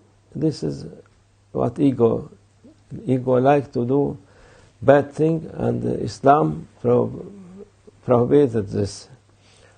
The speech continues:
For this, they are enemy for Islam.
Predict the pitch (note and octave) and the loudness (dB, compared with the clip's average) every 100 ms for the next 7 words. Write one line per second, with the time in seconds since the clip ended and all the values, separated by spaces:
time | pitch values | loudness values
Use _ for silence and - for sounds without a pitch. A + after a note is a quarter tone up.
0 | _ B2+ B2+ C#3+ D3+ C3+ C3 C3 B2 - | _ -6 -4 -4 -4 -2 2 2 0 -10
1 | _ A#2+ A#2+ B2+ B2 A#2+ A2 A2 A2+ _ | _ 0 2 2 2 2 0 -4 -12 _
2 | _ _ _ _ _ _ A#2 A#2 G2+ - | _ _ _ _ _ _ -2 -2 -4 -4
3 | C3 C#3 D3 D3 | -2 0 -4 -8